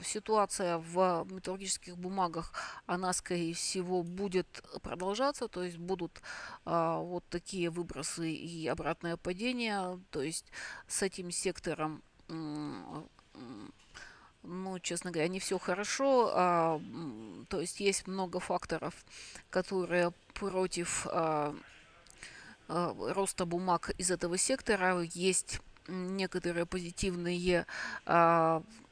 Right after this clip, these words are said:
м, факторы этой недели, а именно встреча Медведева с, а, руководителями металлургических компаний, где они, а, обсуждали вопросы, как государство может помочь,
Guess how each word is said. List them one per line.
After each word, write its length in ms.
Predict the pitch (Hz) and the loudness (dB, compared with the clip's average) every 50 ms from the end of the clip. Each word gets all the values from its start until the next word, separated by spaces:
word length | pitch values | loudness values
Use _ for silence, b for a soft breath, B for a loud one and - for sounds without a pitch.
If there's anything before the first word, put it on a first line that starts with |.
| - - | -20 -16
м, 520 | - 92 131 151 175 - - 80 113 165 175 | -12 -10 -10 -10 -10 -10 -10 -8 -6 -6 -4
факторы 640 | - - - 180 165 - - 170 165 165 175 - - | 0 6 6 6 6 6 4 2 4 4 4 2 4
этой 240 | - 185 180 175 175 | 4 2 4 2 -2
недели, 460 | 175 185 185 180 170 180 180 175 170 | 0 0 -2 0 2 2 4 4 4
а 280 | 165 165 165 165 170 160 - - - | 4 4 4 2 0 -2 -4 -8 -8
именно 380 | - 175 180 170 165 170 170 170 | -4 -2 -2 -2 -2 0 -2 -2
встреча 540 | 165 - - 175 170 151 - 180 147 135 - B B B B B - | -2 -2 -2 -2 -2 0 0 0 0 0 -2 B B B B B -4
Медведева 640 | 170 165 170 180 175 170 165 170 165 170 170 165 | -2 2 4 6 6 6 4 2 4 4 4 4
с, 260 | 160 - - - - - | 4 4 2 2 4 4
а, 300 | 131 165 165 143 147 143 135 101 98 B B B B B B B | 6 6 6 6 6 4 0 -4 -8 B B B B B B B
руководителями 760 | - 175 170 - 190 170 170 175 165 - 160 156 160 165 165 | -10 -6 -2 0 2 2 2 0 -4 -2 -2 -2 -2 -2 -2
металлургических 540 | 170 165 165 165 165 170 165 - - - - | -2 -4 -4 -4 -2 0 0 0 0 0 -6
компаний, 540 | - - 175 175 - 175 151 151 147 143 156 | -4 -4 -2 0 4 4 4 4 2 0 0
где 320 | 160 170 165 175 170 156 | -2 -2 0 2 4 4
они, 300 | 151 160 160 165 156 143 - - B B B B B B B B B B B B B B B B B B B B B - | 4 4 2 2 0 -2 -2 -6 B B B B B B B B B B B B B B B B B B B B B 0
а, 500 | - 170 175 180 180 175 175 175 180 - | 4 6 8 8 8 8 6 6 4 4
обсуждали 580 | - - - - 190 185 180 196 180 165 165 165 | 2 2 0 0 2 6 8 10 10 10 10 8
вопросы, 520 | 156 175 180 - - 190 180 170 - 180 | 8 6 4 4 4 -4 -2 0 0 0
как 220 | - - 180 175 156 | 0 0 -2 -2 0
государство 520 | 139 156 - 165 170 175 143 - - 170 165 | -2 -2 -2 2 4 4 4 2 0 -2 -2
может 280 | 175 170 165 156 151 | 0 0 -2 -2 -2
помочь, 420 | - - 165 175 175 165 - - | -2 -2 -2 0 0 2 4 4